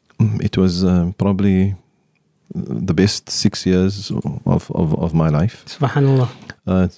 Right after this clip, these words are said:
Speaker 1: uh, to be a student of deen. And, um, th-, that is, that is, uh, played a major role in my growth. Because they, they, over a three-year period, uh, the tarjuma or the translation of the Quran that happened there,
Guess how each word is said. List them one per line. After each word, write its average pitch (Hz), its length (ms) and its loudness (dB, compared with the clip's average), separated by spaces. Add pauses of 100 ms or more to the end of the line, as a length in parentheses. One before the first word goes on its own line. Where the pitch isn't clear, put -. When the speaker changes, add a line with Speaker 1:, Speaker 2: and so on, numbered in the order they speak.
Speaker 1:
uh, 55 160 -4 (180)
to 95 100 -2
be 92 120 2
a 95 60 4
student 98 400 2
of 85 120 0
deen. 92 240 2 (1160)
And, 107 320 4
um, 107 280 4 (260)
th-, 90 200 -4
that 104 240 0
is, 143 220 0 (300)
that 101 200 2
is, 120 240 0 (260)
uh, 92 320 0
played 110 200 2
a 110 60 4
major 110 380 4
role 95 180 4
in 92 100 2
my 90 120 2
growth. 90 420 -2 (760)
Because 101 280 0
they, 123 380 2
they, 113 420 2
over 113 240 2
a 110 80 2
three-year 127 420 2
period, 110 600 2
uh, 98 180 0
the 92 140 2
tarjuma 107 520 2
or 98 80 2
the 95 80 -2
translation 95 560 0
of 98 120 2
the 95 80 0
Quran 95 480 0
that 87 140 -2
happened 87 340 0
there, 80 180 0